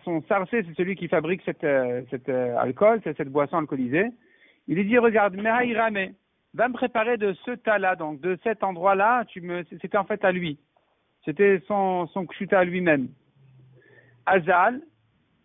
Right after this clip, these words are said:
il est parti, cet homme-là, pour fabriquer cette, euh, espèce de, de, d'alcool.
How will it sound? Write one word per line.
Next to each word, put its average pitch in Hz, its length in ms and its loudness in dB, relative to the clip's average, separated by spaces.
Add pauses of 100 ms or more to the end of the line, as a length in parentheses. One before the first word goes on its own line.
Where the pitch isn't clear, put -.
(300)
il 185 140 -4
est 226 80 6
parti, 208 480 -4
cet 170 160 -8
homme-là, 156 480 0
pour 160 140 -12
fabriquer 175 720 -2 (580)
cette, 156 220 -2
euh, 143 260 4
espèce 147 280 -4
de, 143 340 4
de, 123 640 -4
d'alcool. 214 600 4